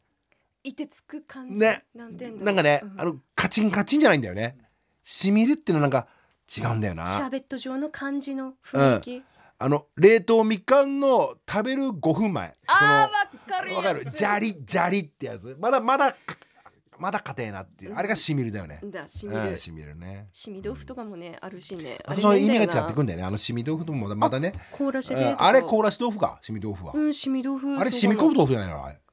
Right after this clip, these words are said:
Speaker 2: 違うの？あれ凍らし豆腐なんだ。
Speaker 1: 凍るしみ。
Speaker 2: あ、凍る、あの、俺勘違いしてた。しみ豆腐って染み込んでると思った。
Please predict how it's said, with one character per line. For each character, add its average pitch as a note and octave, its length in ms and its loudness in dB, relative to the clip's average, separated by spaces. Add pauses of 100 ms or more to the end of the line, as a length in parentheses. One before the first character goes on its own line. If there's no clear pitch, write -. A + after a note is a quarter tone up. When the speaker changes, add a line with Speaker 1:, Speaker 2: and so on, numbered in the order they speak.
(160)
Speaker 2:
違 F3+ 40 -2
う F3 80 -2
の？ - 120 -10
あ - 20 -6
れ C3 60 -4
凍 D#3 180 0
ら C#3+ 60 4
し - 80 -2
豆 A#3 140 0
腐 C#4+ 60 -2
な C#4+ 80 -2
ん G3+ 40 -4
だ。 - 140 -10
Speaker 1:
凍 B3+ 320 -4
る C#4 220 0
し C4 220 -6
み。 G#3 400 0
Speaker 2:
あ、 E3 100 4
凍 A#3 60 2
る、 C4 60 2
あ - 60 -4
の、 - 0 - (600)
俺 A#2+ 140 -4
勘 - 240 -8
違 - 20 -8
い F#2 40 -12
し C#3 240 -4
て F2 60 -8
た。 C#2 160 -12
し - 220 -4
み A#2+ 100 -2
豆 D#3 160 4
腐 D#3+ 100 -4
っ - 20 -4
て G#2 80 -8
染 B2 240 -2
み A2 60 -6
込 C#3+ 120 0
ん C#3+ 60 2
で F3 60 6
る E3 60 -2
と A#2+ 60 0
思 E2 80 -6
っ E2+ 40 -8
た。 - 160 -16